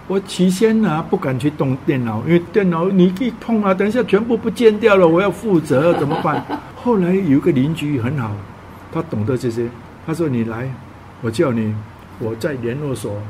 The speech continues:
有开班，我就去参加了。”我现在个别的不，不太懂了，啊，有时候我就去，去找谷歌了。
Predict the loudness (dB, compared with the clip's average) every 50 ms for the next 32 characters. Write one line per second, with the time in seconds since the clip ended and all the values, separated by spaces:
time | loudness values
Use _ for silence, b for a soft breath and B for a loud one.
0 | -14 -18 -20 -20 -20 -20 -20 -14 -12 -12 -12 -8 -6 -6 -6 -6 -6 -6 -6 -6
1 | -6 -8 -12 -14 -18 -20 -18 -14 -12 -10 -6 -6 -6 -6 -6 -8 -8 -8 -8 -8
2 | -6 -6 -6 -8 -8 -12 -14 -16 -18 -18 -18 -18 -18 -18 -18 -20 -20 -20 -20 -20
3 | -12 -10 -6 -4 -2 0 0 0 -2 -4 -8 -14 -18 -6 -2 -2 0 2 2 2
4 | 2 2 0 -2 -4 -6 -6 -6 -8 -12 -10 -8 -6 -4 0 0 0 0 0 -2
5 | -4 -4 -6 -6 -8 -10 -12 -16 -20 B B B B B -20 -4 0 4 6 6
6 | 6 6 6 4 4 4 2 2 0 -2 -2 -4 -8 -10 -8 -6 -4 -4 -4 -4
7 | -6 -10 -14 -16 -16 -16 -16 -16 -14 -6 -4 -4 -2 -2 -2 -2 -2 -2 -2 0
8 | 0 0 0 -2 -4 -6